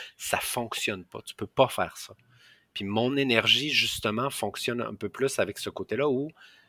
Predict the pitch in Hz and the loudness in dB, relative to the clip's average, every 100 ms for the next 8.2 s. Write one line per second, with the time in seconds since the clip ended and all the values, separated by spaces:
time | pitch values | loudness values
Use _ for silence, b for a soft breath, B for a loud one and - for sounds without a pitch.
0 | b _ _ _ - - 127 - 135 131 | b _ _ _ -6 -2 2 6 6 6
1 | 113 - 139 - - - 117 131 131 - | 2 2 0 2 6 8 8 4 0 -2
2 | - - - 151 147 107 101 95 113 117 | -4 -4 -4 0 2 2 0 -4 -8 -14
3 | _ b - 101 - - 123 127 156 175 | _ b -12 -12 0 4 6 6 4 4
4 | 165 - _ 117 107 104 107 104 - 104 | 0 -16 _ -6 -2 0 2 2 4 2
5 | 98 117 113 107 - 143 113 - - 117 | 6 6 6 0 0 2 2 2 2 2
6 | 107 117 123 117 101 101 95 98 110 - | 2 2 2 2 0 0 -2 -6 -6 -6
7 | - 110 117 160 160 117 113 104 139 139 | -2 -2 0 0 -2 -2 -2 -2 -2 0
8 | 113 | -2